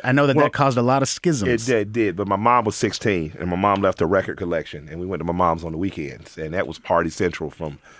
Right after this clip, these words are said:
Speaker 2: Friday to Monday. <laughs> So, you know, on weekends I wasn't in church with grandma and listening. My grandmother played dope blues music,
Speaker 1: Mm-hmm.
Speaker 2: too, so I got into blues and I got into gospel, which I'm glad I did, then, which took me to soul. And then, so by the time I got to Prince, I liked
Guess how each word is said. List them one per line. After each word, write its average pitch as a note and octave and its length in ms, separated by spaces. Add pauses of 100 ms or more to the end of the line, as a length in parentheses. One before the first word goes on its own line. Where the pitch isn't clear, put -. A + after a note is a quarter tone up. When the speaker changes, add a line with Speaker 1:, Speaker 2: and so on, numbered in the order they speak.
(140)
Speaker 2:
Friday F2+ 360
to E2+ 100
Monday. F#2 640
<laughs> - 20
So, G2+ 340 (240)
you D#3+ 100
know, A#2 160
on G#2+ 80
weekends C3 300
I A2 60
wasn't A2 240
in G#2 80
church G#2 240
with F2 120
grandma G#2 360
and F2+ 80
listening. G#2+ 380
My G3 100
grandmother G#3 320
played E3 340
dope G#2 220
blues A#2 300
music, D#2 360 (120)
Speaker 1:
Mm-hmm. E2 300
Speaker 2:
too, C#3+ 140
so - 120
I G2+ 40
got C3+ 200
into A#2+ 160
blues G#2+ 320
and F#2 80
I - 20
got G2 160
into D#2 160
gospel, F#2+ 420
which G#2+ 200
I'm F#2+ 140
glad G#2 340
I F#2+ 80
did, G2 480 (440)
then, A2 180
which G#2 160
took A#2 140
me G#2 120
to F#2 80
soul. G2 360
And F#2+ 80
then, A2+ 120
so A2 120
by G#2 120
the F#2 80
time C#3+ 260
I B2+ 40
got A2 200
to - 80
Prince, C3+ 320
I G#2+ 120
liked G2 420